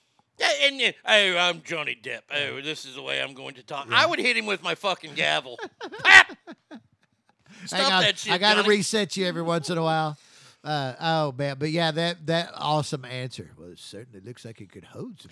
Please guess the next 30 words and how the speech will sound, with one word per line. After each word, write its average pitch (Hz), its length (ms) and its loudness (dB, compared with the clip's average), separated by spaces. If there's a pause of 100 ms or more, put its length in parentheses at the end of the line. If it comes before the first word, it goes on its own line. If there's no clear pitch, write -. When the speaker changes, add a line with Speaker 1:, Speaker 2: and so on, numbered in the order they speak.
Speaker 2:
cocaine." - 380 -20
Speaker 1:
And, 180 160 -10 (100)
and 175 160 -8
by 196 240 -4
the 202 100 -8
way, 185 240 -6
she, - 380 -12
Amber 277 360 -4
Heard 190 260 -4
has 160 180 -14
proved 175 460 -8
what 143 240 -14
kind 180 200 -12
of 139 180 -12
terrible 147 680 -12
actress 131 440 -12
Speaker 2:
Oh, 151 40 0
yeah. 131 220 -2
Speaker 1:
she 156 100 -8
is. 165 180 -10
Speaker 2:
She's 113 200 -8 (160)
horrible. 98 460 -14 (1000)
Speaker 1:
She 220 340 -14
has 202 300 -10 (280)
fucking 202 640 -12
plagiarized 127 1200 -14 (220)
Speaker 2:
Yeah. 127 100 -20
Speaker 1:
lines 190 560 -8
from 147 340 -16
movies 143 640 -12